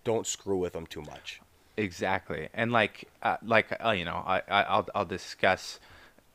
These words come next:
Speaker 2: in depth, whatever works for you to get medicine into your jars is the right way.
Speaker 1: For sure.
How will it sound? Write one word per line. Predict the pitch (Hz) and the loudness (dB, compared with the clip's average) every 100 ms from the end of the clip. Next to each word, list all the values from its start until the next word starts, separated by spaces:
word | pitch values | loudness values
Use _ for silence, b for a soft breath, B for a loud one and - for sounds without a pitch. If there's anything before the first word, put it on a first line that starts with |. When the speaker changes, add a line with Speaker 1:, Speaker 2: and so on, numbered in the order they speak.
| - | -6
Speaker 2:
in | 104 85 | -6 -2
depth, | 107 95 80 - 104 | 2 4 2 -6 -6
whatever | 98 101 104 117 | 2 4 4 0
works | 92 95 107 - | 0 2 2 -2
for | - 101 | -4 -4
you | 90 85 90 | -2 -4 -4
to | 85 | -4
get | 90 67 78 | -6 -6 -4
medicine | 82 87 - 90 95 98 | -4 -6 -6 -6 -6 -8
into | 87 87 - | -8 -8 -6
your | 78 73 85 | -8 -6 -8
jars | 80 71 82 90 - - | -6 -6 -6 -8 -14 -6
is | 95 80 | -6 -6
the | - 80 | -8 -8
right | 71 69 - | -6 -6 -8
way. | - - - _ b b b b b b b b _ _ - - - | -10 -10 -14 _ b b b b b b b b _ _ -20 -20 -16
Speaker 1:
For | - 156 | 0 2
sure. | - 160 | 8 10